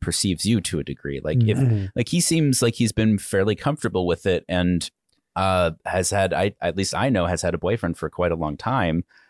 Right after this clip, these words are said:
Speaker 1: Um, and I'm curious if that kind of self-confidence and outness helps just generally for other people to kind of accept it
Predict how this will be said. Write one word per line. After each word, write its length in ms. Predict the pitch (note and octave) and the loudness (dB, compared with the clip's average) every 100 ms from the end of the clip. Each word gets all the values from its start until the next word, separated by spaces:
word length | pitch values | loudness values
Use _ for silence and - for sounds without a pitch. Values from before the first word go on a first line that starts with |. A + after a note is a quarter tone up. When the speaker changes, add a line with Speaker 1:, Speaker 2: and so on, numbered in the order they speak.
| _ F#2+ | _ -2
Speaker 1:
Um, 420 | G2 F#2 F#2 F2+ _ _ _ - | 0 2 0 -2 _ _ _ -4
and 140 | A#2+ | 0
I'm 80 | A#2 | 0
curious 400 | - F3 E3 C3 | 0 0 2 2
if 120 | G2 | -2
that 280 | F2+ G#2 G2+ | -2 -2 -2
kind 260 | - G#2 G#2 | -2 0 0
of 300 | F2+ - - - | -2 -6 -10 -6
self-confidence 840 | - G2+ - - G2 G#2+ F#2+ - | -2 -2 -2 -2 -2 0 -2 0
and 120 | E2 - | -2 -2
outness 760 | F#2 - - D#2 A#1 - - - _ _ _ _ _ - | -4 -4 -4 -4 -2 -2 -2 -4 _ _ _ _ _ -4
helps 540 | - G#2 - - - | 0 0 0 -4 -2
just 300 | - G2 E2+ | -2 -2 -2
generally 440 | G2 G2 G#2 F2 | 0 0 2 0
for 160 | D#2+ - | -2 -2
other 160 | F2+ F2+ | -2 -2
people 260 | F2 F2 | -4 -2
to 80 | E2 | -4
kind 240 | - E2 | -2 -2
of 120 | D#2+ D#2 | -2 -4
accept 420 | - F2+ - E2+ | -2 -2 -2 -2
it 160 | D2+ | -4